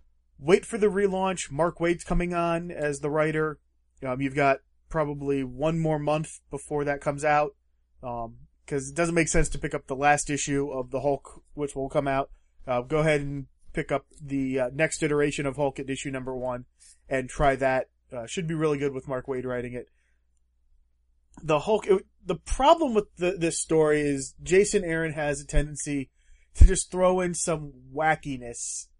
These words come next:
and he, he goes for a comic book effect, and it, it always strikes me as wrong and over the top. It, what I realized with this issue is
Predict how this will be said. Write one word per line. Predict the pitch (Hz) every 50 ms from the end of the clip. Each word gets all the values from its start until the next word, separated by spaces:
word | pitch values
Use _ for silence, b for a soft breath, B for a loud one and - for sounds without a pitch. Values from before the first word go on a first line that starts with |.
| _ _ -
and | - 143 139 135 135 135 135 135 131 131 127 _ _ _ _ _ _ _ _ _ _ _
he, | - 196
he | 185 196 196 240 254 240 233 240 226 190 160 - _ -
goes | - 240 285 320 330 320 -
for | - - 233 214 196 185 -
a | 180 160
comic | - - - - 180 190 202 - -
book | - 190 - 170
effect, | 147 - - 160 160 170 175 _ _ - - _ _ _ _ _ _ _
and | - 160 160 160 156 156 156 160 - - _ _ _ _ _ _ -
it, | - 190 180 -
it | - 196 185 180 -
always | 196 196 208 226 214 208 -
strikes | - - 185 185 175 - -
me | 175 175 170
as | 165 147 139
wrong | 135 143 151 156 156 156 156
and | 147 147 151
over | 151 147 147
the | 147 147
top. | - - 160 151 143 143 - _ _ _ _ _ _ _ - - _ _ _ _ _ -
It, | 214 202 196 _ _
what | - 185 170 196 208 190
I |
realized | 190 180 175 202 247 240 220 196 180 185 175 160 - -
with | 156 160 -
this | - 175 160 -
issue | 180 160 - - 156 156
is | 147 143 139 139 135 - - -